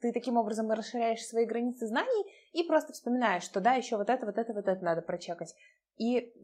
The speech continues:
таким образом можно сказать, что вот, э, моя цель по развитию на данный момент — это стать лучшим тестировщиком, стать там более прошаренным специалистом, который больше может проверить, больше проблем найти и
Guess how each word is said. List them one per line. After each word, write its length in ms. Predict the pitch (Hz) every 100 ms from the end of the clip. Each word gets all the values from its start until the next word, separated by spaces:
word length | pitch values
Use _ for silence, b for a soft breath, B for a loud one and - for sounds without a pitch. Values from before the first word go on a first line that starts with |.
| 214 202
таким 240 | 240 254
образом 340 | 233 233 233 220
можно 220 | 226 220
сказать, 240 | 254 349
что 180 | - 247
вот, 300 | 226 277 -
э, 300 | 226 202 196 190 -
моя 400 | 208 220 233 226
цель 280 | 220 370 480 - -
по 80 | 226
развитию 420 | 214 214 208 214
на 80 | 185
данный 220 | 185 190
момент — 340 | 190 185 180 - b
это 160 | 247 262
стать 400 | - 240 247 - -
лучшим 340 | 247 254 202
тестировщиком, 760 | 196 - 180 170 - 190 175 180
стать 400 | - 185 190 -
там 260 | 175 170
более 240 | 185 220 196
прошаренным 500 | 190 208 220 202 190
специалистом, 600 | - - 180 285 269 202
который 400 | 185 220 196 190 - -
больше 340 | 196 233 226
может 220 | 196 190
проверить, 420 | - 208 302 240 175
больше 220 | 208 190
проблем 380 | 196 185 196 185
найти 460 | 170 - 285 311 b b b
и 340 | - 208 233